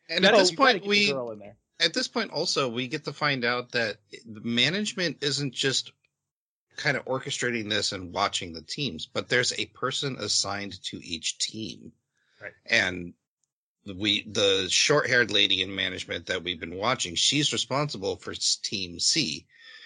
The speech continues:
Speaker 1: And another lady with blonde hair comes up, and she's responsible for s-, Team K, meaning Maria, uh, uh, her team probably just lost. She's just kinda there because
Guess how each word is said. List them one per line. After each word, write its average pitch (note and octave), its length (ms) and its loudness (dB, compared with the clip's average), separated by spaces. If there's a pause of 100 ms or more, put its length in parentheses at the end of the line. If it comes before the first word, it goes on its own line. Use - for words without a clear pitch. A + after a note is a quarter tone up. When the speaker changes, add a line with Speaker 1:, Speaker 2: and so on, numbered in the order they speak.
(200)
Speaker 1:
And G2 160 0
another G#2+ 520 2
lady F#2+ 420 2
with F2+ 280 -8
blonde C#3+ 280 2
hair G2+ 140 2
comes F#2+ 300 -6
up, F2+ 240 -4
and F2+ 220 -6
she's F#2 400 0
responsible - 460 -10
for - 140 -14
s-, - 120 -2
Team D#2+ 360 -12
K, G2+ 440 0 (520)
meaning G2+ 600 0
Maria, G2 640 0 (500)
uh, F2+ 420 -4 (200)
uh, G2 180 -6 (100)
her G2+ 240 -4
team A2+ 300 -2
probably A#2 280 0
just - 200 -2
lost. - 440 -4 (180)
She's G#2+ 240 0
just G#2+ 220 2
kinda G2+ 260 -2
there F#2+ 360 -4
because E2 560 -8